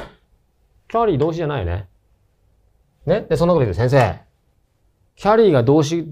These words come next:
ではないって今言いましたけど、キャリーは私は動詞でしか知りませんっていう人、その人は私の話を何にも聞いてない人です。聞いてないね。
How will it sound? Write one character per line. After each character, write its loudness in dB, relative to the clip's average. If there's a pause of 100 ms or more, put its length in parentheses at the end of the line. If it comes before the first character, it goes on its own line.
で 2
は 4
な 2
い 2
っ -10
て -6
今 2
言 0
い 2
ま 2
し -6
た -2
け -4
ど、 -4 (220)
キ -2
ャ 4
リ 2
ー 2
は 0
私 0
は 2
動 2
詞 -2
で 2
し -10
か -6
知 -2
り 2
ま 2
せ 0
ん -4
っ -6
て -6
い -4
う -6
人、 -16 (180)
そ 0
の 4
人 0
は 4
私 2
の 0
話 -2
を -4
何 2
に -2
も -2
聞 -2
い 0
て 0
な 0
い -2
人 -10
で -20
す。 -20 (1040)
聞 -6
い -8
て -2
な -2
い -2
ね。 -2